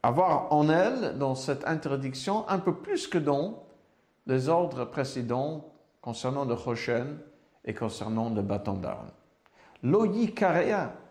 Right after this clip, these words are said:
elle se déchire pas, c'est un peu plus que juste qu'elle sera pas déchirée. Alors, je vais donner un exemple. Et comme chez Pirash Rashi, al kol melacha lo yeyaseh behem.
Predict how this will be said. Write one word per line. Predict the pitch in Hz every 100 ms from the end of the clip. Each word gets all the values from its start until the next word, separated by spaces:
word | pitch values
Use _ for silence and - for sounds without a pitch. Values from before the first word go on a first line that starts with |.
| _
elle | 165
se | 151 202
déchire | 170 160 - 170 -
pas, | 202
c'est | 196 180
un | 156
peu | 156
plus | 147 403 349 -
que | - 151 196 - - - _ _ _ _ -
juste | 147 180 -
qu'elle | 156 151 139
sera | 131 135 135
pas | 131
déchirée. | 110 - 101 78 - _ _ _ _ _ _ _ _ _ _ _ _ _ _ _ _ _ - -
Alors, | - -
je | 233
vais |
donner | 226 233
un | 226
exemple. | 214 180 233 247 - - _ _ _ _ _ - -
Et | -
comme | 90 156 226
chez | 226
Pirash | - 226 185 143 101
Rashi, | 95 90 - 117 - _ _ _ _ _ _ -
al | 123 110 -
kol | - 214 240
melacha | 175 160 135 135 180
lo | 143 127 160
yeyaseh | 156 147 123 117 - 131
behem. | 110 - 82 76